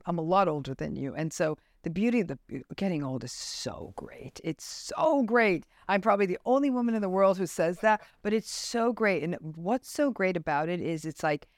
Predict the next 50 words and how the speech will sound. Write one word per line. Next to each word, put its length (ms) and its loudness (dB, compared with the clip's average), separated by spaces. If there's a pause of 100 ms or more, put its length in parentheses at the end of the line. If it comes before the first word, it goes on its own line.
(220)
it's 180 -2
like 180 2
living 420 0
in 60 0
this 140 -4
beautiful 500 -2
data-driven 760 -4
world 420 -8 (360)
where 420 2 (180)
you 160 0
have 240 0
all 140 2
the 140 0
evidence 440 -8
now. 260 -12
You're 160 0
like, 220 0
"Okay, 260 -6
this 260 -4
theory 440 0
has 200 -6
now 440 0
been 220 2
upheld," 420 2
or, 80 -2
"I've 160 -2
now 280 0
talked 260 -2
to 80 -6
enough 240 0
people," 240 -2
and, 100 -2 (280)
and 120 2
now, 160 4
and 160 0
you're 80 0
starting 300 -2
to 80 0
lose 260 -2
people, 320 -6
and 80 -4
you're 100 -4
watching 360 0
your 100 -4
friends 440 -6
lose 200 -6
their 100 0
parents. 440 -4
And 100 -4
so 240 -2